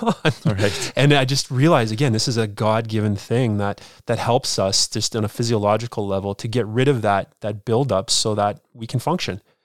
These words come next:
Speaker 1: And, and so it's a gift. It really is. I mean, it's not a fun gift in the <laughs> sense of it's a mess, but what I mean by that is it, it helps us. And, and there's a reason why that, uh, that we, we get this.
Speaker 2: Yeah. And so the science behind it, I don't know exactly why it happens the way it does, but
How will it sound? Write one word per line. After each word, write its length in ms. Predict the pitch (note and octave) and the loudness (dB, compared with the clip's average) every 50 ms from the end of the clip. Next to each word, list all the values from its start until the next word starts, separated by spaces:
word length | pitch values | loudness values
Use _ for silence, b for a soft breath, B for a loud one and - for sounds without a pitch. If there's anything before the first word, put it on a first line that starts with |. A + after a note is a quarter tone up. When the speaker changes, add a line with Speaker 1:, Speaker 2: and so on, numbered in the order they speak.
| _ _ _ | _ _ _
Speaker 1:
And, 300 | - A2+ A2 A2 A2 A#2 | -4 -2 0 0 0 0
and 80 | A#2+ A#2+ | -2 0
so 260 | - D3 C#3+ C3+ A2+ B2+ | 0 0 0 0 -2 -6
it's 260 | C#3+ C3+ D3 - - | -6 -6 -4 -2 -2
a 40 | D#3 | 0
gift. 400 | B2 B2+ G3 C4+ C#4 - - - | 2 2 2 2 2 0 -4 -6
It 40 | A2+ | -2
really 300 | A#2+ C3 D3 D3 C#3 E3+ | 2 2 4 4 4 4
is. 120 | D#3+ A#2 | 2 2
I 40 | A2 | 2
mean, 180 | G#2+ A#2 A2+ G#2+ | 0 0 -2 -4
it's 240 | - A2+ - - | -4 -6 -2 0
not 280 | C#3+ C3 B2 A2+ - - - | 2 2 2 2 -2 -6 -14
a 60 | A#2+ | -16
fun 340 | - - - B2+ C3+ F3+ F3+ | -10 -4 0 0 2 2 0
gift 300 | D3+ A#2+ B2+ A#2+ - - | 0 -2 -2 -4 -2 0
in 60 | B2 | 0
the 60 | A2+ | 2
<laughs> 140 | - - - | 2 2 2
sense 400 | - - F#3 - - - - - | 2 2 2 2 2 2 0 0
of 140 | E3 D#3+ - - | -2 -4 -4 -4
it's 120 | D3 - - | -2 0 0
a 40 | A#2+ | 0
mess, 380 | A2+ A#2 C#3+ F3 D#3+ - - | 0 2 2 2 2 2 0
but 320 | - - - - - - B B B B B B D4+ A3+ | -2 -4 -6 -6 -6 -6 B B B B B B -6 -2
what 200 | - C3+ C3+ C#3+ | 2 4 4 6
I 60 | C#3 | 6
mean 200 | C3+ C#3 D#3 D#3+ | 6 6 6 6
by 140 | C#3 A#2 A2+ | 6 4 4
that 160 | A2 A2 G#2+ | 4 2 0
is 140 | A2 G#2 A#2+ | 0 -2 -4
it, 220 | A#2 A2 A2 A2 | -4 -6 -6 -4
it 140 | - C3 A#2+ | -4 -4 -2
helps 380 | A#2 - B2 A2+ - - - - | 0 0 0 0 0 -2 -2 -2
us. 340 | G2 F#2 - - - - | -2 -2 -2 -2 -4 -4
And, 180 | - A2 G#2 G#2 | -4 -4 -6 -6
and 160 | G2+ G2 G#2+ | -6 -4 -4
there's 120 | A2 G#2+ G#2 | -4 -4 -4
a 80 | A2 | -4
reason 360 | G#2 G#2+ A2 A2 G#2+ G#2 G2+ | -4 -4 -4 -4 -4 -6 -4
why 340 | G2 G2 G2+ G2 G2 G2+ G2+ - - | -4 -4 -2 -2 -4 -6 -8 -10 -10
that, 220 | G2+ G2 G2 - | -8 -8 -8 -6
uh, 200 | - F#2+ F#2+ F2+ | -6 -6 -6 -6
that 180 | G#2+ G#2 G2+ G#2 | -6 -8 -8 -8
we, 200 | G#2+ G#2 G#2 G#2+ A2 | -8 -10 -12 -12 -12
we 100 | A2+ A2 | -12 -12
get 240 | G#2+ G#2+ G2+ G2+ - | -8 -8 -8 -8 -8
this. 260 | - - - - - - _ _ _ _ _ _ _ _ | -10 -8 -8 -8 -8 -8 _ _ _ _ _ _ _ _
Speaker 2:
Yeah. 220 | - A#2 A#2 G2+ F#2 | 2 4 4 4 2
And 140 | F#2+ G2 | 2 0
so 140 | - - A#2+ | 2 2 2
the 80 | A#2+ A#2 | 2 2
science 360 | - - B2 D3 E3+ F3+ E3 | 2 2 4 4 4 2 2
behind 280 | - - A2 G#2+ G2+ G2+ | 2 2 2 2 2 2
it, 100 | G2+ G2 | 4 4
I 120 | G2 G2 | 4 4
don't 220 | G#2 A#2+ B2 - - | 4 2 0 -2 -2
know 260 | G2 G2+ G2+ F#2+ F#2 | 0 2 2 2 2
exactly 520 | F2+ E2+ E2+ F#2 F#2 F2 E2 - - - | 0 0 0 -2 -2 -2 -4 -6 -6 -4
why 180 | E2+ E2 D#2+ D#2+ | -2 0 0 0
it 60 | - D#2+ | 0 -2
happens 320 | D#2+ D#2+ D#2 - E2+ E2+ | -2 -4 -4 -4 -4 -4
the 80 | D#2+ D#2+ | -2 0
way 60 | E2 | 0
it 100 | - - | 0 0
does, 260 | - E2+ E2 E2 D#2+ | 0 0 0 -2 -4
but 240 | - - F2+ - - | -2 -2 -2 -2 -2